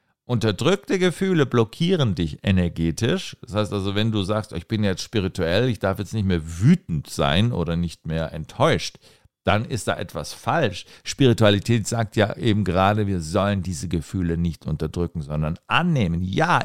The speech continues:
ich bin wütend, ich bin enttäuscht. Ja, ich fühle mich ohnmächtig. Wenn es so ist, nimm es an und fühle auch diese Gefühle. Ja?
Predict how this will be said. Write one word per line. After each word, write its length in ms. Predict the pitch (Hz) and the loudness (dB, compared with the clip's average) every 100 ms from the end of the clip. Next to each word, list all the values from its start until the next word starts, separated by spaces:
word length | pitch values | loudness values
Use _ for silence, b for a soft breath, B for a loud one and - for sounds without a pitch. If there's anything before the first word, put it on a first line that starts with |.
| - | 0
ich 340 | 165 131 - | 0 0 2
bin 260 | 208 220 147 | 2 2 4
wütend, 380 | 110 - 92 - | 2 2 -8 -6
ich 340 | 117 98 - | -4 -2 -4
bin 200 | - 185 | 0 2
enttäuscht. 540 | - 107 98 87 80 - b b b | 2 2 2 0 -2 -10 b b b
Ja, 240 | 123 107 | 2 2
ich 180 | 117 92 | 0 -6
fühle 360 | - 190 202 120 | -2 2 4 6
mich 260 | 95 82 - - | 4 0 -6 0
ohnmächtig. 600 | 147 143 113 87 82 82 | 4 6 4 2 0 4
Wenn 180 | 135 180 | 4 4
es 140 | 175 | 2
so 140 | 165 | 0
ist, 340 | 143 165 - - b b b | 4 2 2 -6 b b b
nimm 360 | 98 113 160 143 | -2 2 6 4
es 160 | 107 | 4
an 340 | - 113 147 175 b b b - | 2 2 4 0 b b b -4
und 180 | 127 | -2
fühle 800 | 110 - - - 180 165 104 80 - - | -2 -8 -12 0 2 4 4 0 -4 -6
auch 260 | 98 85 | -2 -2
diese 420 | - - 107 82 85 | -4 -4 -4 -2 -6
Gefühle. 640 | 82 78 - 95 - - _ _ _ - | -4 -6 -4 -6 -4 -10 _ _ _ -4
Ja? 260 | 92 127 | -2 -2